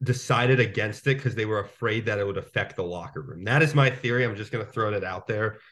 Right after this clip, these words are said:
Uh, but, I mean, I still think Toppin, uh, ki-, is ki-, you know, he, he's, he's playing ten, fifteen minutes a night. He's, he's contributing in ways, but,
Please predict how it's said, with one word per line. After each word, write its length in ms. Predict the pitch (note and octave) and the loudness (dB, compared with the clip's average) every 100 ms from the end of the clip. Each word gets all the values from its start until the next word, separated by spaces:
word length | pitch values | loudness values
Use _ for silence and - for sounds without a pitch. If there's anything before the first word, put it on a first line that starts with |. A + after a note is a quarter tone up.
| _ - - | _ -20 -4
Uh, 480 | G2+ F#2+ F#2 F#2+ - - _ _ | 0 2 2 -2 -6 -12 _ _
but, 400 | A#2 B2+ B2 A#2 | -2 4 4 4
I 100 | B2+ | 2
mean, 360 | C3+ C3+ B2+ - _ - | 4 4 0 -8 _ 0
I 120 | E3 | 0
still 220 | - A3 | 4 4
think 200 | G3 D#3+ | 4 2
Toppin, 480 | C3+ B2+ B2 D3 C#3 | 2 0 2 0 0
uh, 520 | - A2+ A2 G#2 G#2 - _ _ _ _ _ _ _ _ _ _ | 0 -4 -2 -2 -4 -10 _ _ _ _ _ _ _ _ _ _
ki-, 260 | - C3+ - - | 0 0 -2 0
is 200 | C#3 - | 0 0
ki-, 160 | - - | -4 -4
you 180 | F3+ | 2
know, 160 | E3+ C#3+ | 4 6
he, 180 | C#3+ D3+ | 4 4
he's, 220 | D3+ D3 | 0 0
he's 240 | C#3 D3 | 2 2
playing 560 | C#3 D3+ C#3+ C#3+ D3 C#3+ - _ | 2 0 2 4 2 -2 -10 _
ten, 240 | - C3+ B2 | -4 -2 0
fifteen 400 | C#3+ C#3 C#3 B2 | 0 0 -2 -2
minutes 240 | A2+ A2+ | -2 -6
a 60 | A#2 | -6
night. 340 | G2 G2 G2 | -4 -4 -4
He's, 180 | G#2+ G#2 - - | -6 -10 -14 -18
he's 200 | - A2 | -12 -2
contributing 640 | - A2+ - G#2+ G#2+ G#2 G#2 | 0 0 0 0 0 -2 -2
in 180 | G2+ G2 | -4 -2
ways, 320 | F#2+ F#2+ F#2 | -2 -2 -4
but, 300 | G2 F2 | -4 -6